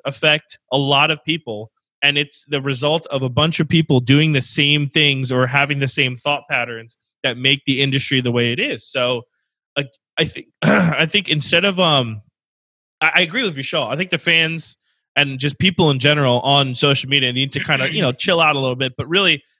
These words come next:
Speaker 1: what it comes down to is the only thing you can control is worry about yourself, worry about how you're presenting yourself, and worry about just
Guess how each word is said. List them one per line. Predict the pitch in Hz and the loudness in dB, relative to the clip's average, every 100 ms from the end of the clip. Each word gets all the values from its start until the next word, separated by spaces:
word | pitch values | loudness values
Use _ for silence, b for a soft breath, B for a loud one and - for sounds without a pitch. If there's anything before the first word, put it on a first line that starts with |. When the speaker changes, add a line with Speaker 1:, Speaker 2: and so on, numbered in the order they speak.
| _ | _
Speaker 1:
what | - 170 | -4 -4
it | 175 | -2
comes | 180 | -4
down | 160 165 | -2 -2
to | 180 160 | -2 -2
is | 131 | 0
the | 139 | 0
only | 175 233 | 0 -2
thing | 190 | 0
you | 160 | -2
can | 131 156 156 | 0 0 0
control | 156 127 127 113 | -4 -12 -12 -12
is | 110 - _ | -14 -18 _
worry | 127 165 | -10 -6
about | 220 208 | -4 -6
yourself, | 139 - 175 156 | -8 -8 -6 -8
worry | 143 160 | -10 -12
about | 147 127 | -10 -10
how | 147 | -8
you're | 143 151 | -8 -10
presenting | 147 143 139 139 | -8 -6 -6 -4
yourself, | 123 135 120 | -4 -4 -6
and | 120 | -6
worry | 123 170 | -4 -2
about | 202 185 160 | 0 -2 -4
just | 151 135 | -12 -18